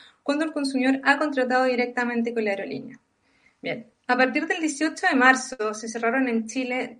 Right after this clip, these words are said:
todas las fronteras terrestres, marítimas y aéreas para el tránsito de personas extranjeras.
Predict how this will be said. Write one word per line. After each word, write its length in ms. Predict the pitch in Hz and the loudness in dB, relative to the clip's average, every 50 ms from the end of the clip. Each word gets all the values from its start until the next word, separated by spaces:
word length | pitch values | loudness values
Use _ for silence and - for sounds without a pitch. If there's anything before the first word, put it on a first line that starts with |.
| _ _ | _ _
todas 200 | 294 302 311 302 | 0 0 0 0
las 180 | 302 302 277 | 0 -4 -4
fronteras 520 | - 247 233 233 226 240 240 247 240 - - | -4 -4 -4 -2 0 0 -2 -2 -2 -6 -6
terrestres, 540 | - 220 220 214 214 - - 233 226 - | -4 -4 -2 -4 -6 -8 -16 -16 -14 -8
marítimas 720 | 233 226 220 202 - 214 214 214 220 220 220 220 - - _ _ | -6 -6 -6 -6 -8 -8 -6 -4 -2 -4 -4 -4 -6 -12 _ _
y 140 | 214 208 | -6 -4
aéreas 420 | 208 208 214 220 214 196 202 202 - _ | -4 -2 -2 -2 -2 -4 -8 -8 -10 _
para 140 | _ 208 202 | _ -6 -6
el 100 | 196 202 | -6 -6
tránsito 600 | - 226 226 226 226 233 233 226 226 240 247 233 | -4 -2 -2 -2 -2 -4 -8 -10 -6 -4 -4 -4
de 380 | - - - 208 214 226 220 220 - _ | -6 -6 -6 -2 -2 -2 -2 -4 -8 _
personas 400 | 220 220 - 208 208 214 220 - | -12 -10 -10 -12 -12 -12 -14 -16
extranjeras. 840 | - - _ 190 196 - - - - - - - - - - _ | -20 -16 _ -16 -16 -16 -14 -14 -14 -14 -14 -16 -18 -20 -20 _